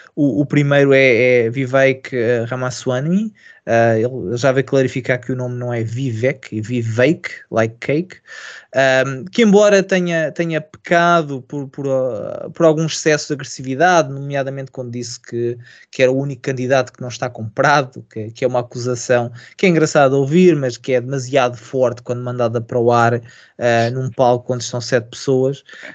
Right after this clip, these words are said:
Ahm, há aquela regra que se tu ofendes tanta gente ao mesmo tempo pela mesma razão, provavelmente, eh, não faz sentido.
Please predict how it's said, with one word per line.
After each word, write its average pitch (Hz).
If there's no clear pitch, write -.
Ahm, 120
há 160
aquela 156
regra 139
que 131
se 117
tu 160
ofendes 143
tanta 151
gente 139
ao 139
mesmo 135
tempo 139
pela 135
mesma 135
razão, 127
provavelmente, 127
eh, 67
não 127
faz 120
sentido. 113